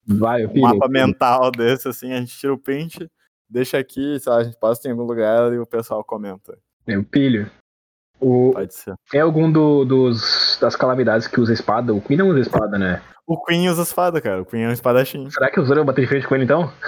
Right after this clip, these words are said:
Speaker 2: Mas olha só, o pessoal, o pessoal não. É, o Marco já apareceu com uma espada no, no anime.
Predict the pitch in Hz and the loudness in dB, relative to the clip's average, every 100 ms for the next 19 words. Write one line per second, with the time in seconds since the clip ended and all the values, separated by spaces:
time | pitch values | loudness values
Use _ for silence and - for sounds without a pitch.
0 | - - - - - - 143 143 139 139 | -10 -8 -10 -10 -14 -2 0 2 2 2
1 | 160 156 170 156 139 135 135 127 135 135 | 2 4 4 4 0 -2 -4 0 0 2
2 | 135 131 127 117 110 113 107 120 104 92 | 0 -2 -4 -6 -8 -8 -8 -8 -12 -16
3 | _ _ _ 98 107 110 110 107 107 107 | _ _ _ -8 -4 -2 -2 -2 -2 -2
4 | 104 104 104 98 - 117 120 120 120 139 | -4 -4 -4 -6 -10 -10 -8 -2 0 0
5 | - 135 131 131 131 127 131 131 131 135 | -2 -4 -2 -2 -4 -4 -4 -4 -4 -6
6 | 131 127 - 139 123 117 113 113 110 113 | -6 -4 -2 -2 -2 -6 -8 -8 -8 -8
7 | 117 107 | -8 -10